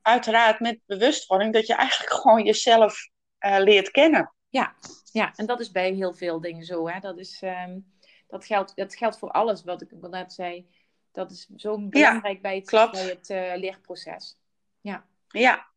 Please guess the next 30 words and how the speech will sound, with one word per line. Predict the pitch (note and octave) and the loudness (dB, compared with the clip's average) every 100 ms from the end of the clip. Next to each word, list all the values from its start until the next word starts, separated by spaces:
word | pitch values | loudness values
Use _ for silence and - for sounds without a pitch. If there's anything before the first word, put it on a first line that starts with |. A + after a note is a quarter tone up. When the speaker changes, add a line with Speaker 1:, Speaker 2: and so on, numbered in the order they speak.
| _ - - - | _ -20 -20 -2
Speaker 2:
Oké, | D#4 D4+ C4 - | -2 2 2 2
ehm, | C#4+ D4 D4 | -2 -2 -6
Heidi, | - C#4 D#4 F4 - _ _ - | -8 -4 0 0 -2 _ _ -12
ik | D4 | -8
ga | D4 - | -8 -6
even | C4 A#3 | -10 -10
verder | B3+ A3 G#3 | -10 -8 -10
met | G3+ | -10
mijn | G3+ | -12
rijtje | F#3+ E3+ E3 | -10 -10 -12
vragen, | D#3+ F3 E3 F3 C#4 D#4+ | -14 -8 -8 -8 -10 -10
want | E4+ E4 - | -10 -12 -14
er | |
staan | C#4 D4 | -12 -12
er | C#4 | -12
nog | C#4 | -14
twee | C#4 C4+ A3+ | -12 -10 -8
open. | G#3+ G#3 D#3+ D#3+ _ _ | -10 -8 -10 -10 _ _
Vraag | - G3+ G3 D#3+ | -18 -12 -12 -12
drie | - A3+ D4 F4+ F4+ | -8 -4 -2 -2 -4
is: | - | -8
wat | F3+ | -2
Speaker 1:
Ja. | D3+ E3 E4 | 2 2 0
Speaker 2:
is | - | -4
op | G#3+ | -10
dit | G3+ C4 | -8 -8
moment | B3 A#3 A3 A3 G#3+ | -8 -8 -8 -10 -14
jouw | G3 G#3+ C4 C4 | -6 -4 -4 -8
grootste | A3+ C4+ C#4 - | -10 -10 -10 -12
uitdaging? | E3+ D#3 - - - E3 | -8 -8 -10 -18 -16 -16